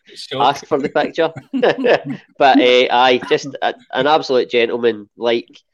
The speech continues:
Speaker 2: probably all of the Lisbon Lions are. Just th-, that generation, it's a generation thing as well. Just different, different upbringing, a gentleman, and aye,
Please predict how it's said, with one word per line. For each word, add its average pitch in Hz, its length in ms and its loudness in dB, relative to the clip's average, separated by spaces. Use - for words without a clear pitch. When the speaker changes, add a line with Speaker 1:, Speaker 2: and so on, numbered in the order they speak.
Speaker 2:
probably 117 640 0
all 120 220 0
of 131 80 2
the 123 100 2
Lisbon 120 300 0
Lions 117 640 -2
are. 117 260 0
Just - 240 -8
th-, - 120 -10
that 123 220 -2
generation, 110 580 -4
it's - 140 -12
a 104 60 -6
generation 104 560 -4
thing 104 180 -6
as 98 100 -8
well. 107 280 -4
Just - 360 -14
different, 120 440 -2
different 117 320 -4
upbringing, 104 640 -4
a 113 140 2
gentleman, 98 480 -4
and 90 300 -10
aye, 85 260 -6